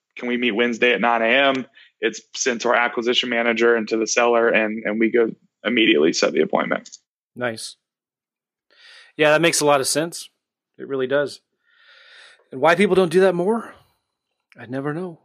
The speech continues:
Speaker 2: Never know. But,
Speaker 1: <laughs>
Speaker 2: um, okay, so you have these boots on the ground. How many acquisition managers do you guys have?
Speaker 1: Five currently.
Speaker 2: Okay. Talk about how you find a good acquisitions manager.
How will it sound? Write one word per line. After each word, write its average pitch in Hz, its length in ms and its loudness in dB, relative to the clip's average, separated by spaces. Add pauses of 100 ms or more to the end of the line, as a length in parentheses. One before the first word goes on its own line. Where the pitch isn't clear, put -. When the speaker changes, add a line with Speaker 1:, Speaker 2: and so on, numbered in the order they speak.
(100)
Speaker 2:
Never 139 240 -4
know. 156 260 2
But, 151 340 2
Speaker 1:
<laughs> - 0 -
Speaker 2:
um, 143 280 2 (960)
okay, 196 240 2
so 202 440 2 (360)
you 226 200 0
have 285 160 2
these 226 160 2
boots 214 260 0
on 185 80 2
the 165 60 0
ground. 143 220 2
How 202 100 2
many 240 380 0 (240)
acquisition 170 560 0
managers 131 400 -4
do 127 100 -10
you 123 60 -8
guys 120 240 -6
have? 110 200 -14 (920)
Speaker 1:
Five 135 440 2
currently. 120 460 0 (140)
Speaker 2:
Okay. 135 300 -8 (600)
Talk 269 300 0
about 220 240 4
how 180 160 4
you 190 180 0
find 165 380 0
a 147 40 0
good 143 200 2
acquisitions 131 640 -4
manager. 110 460 -20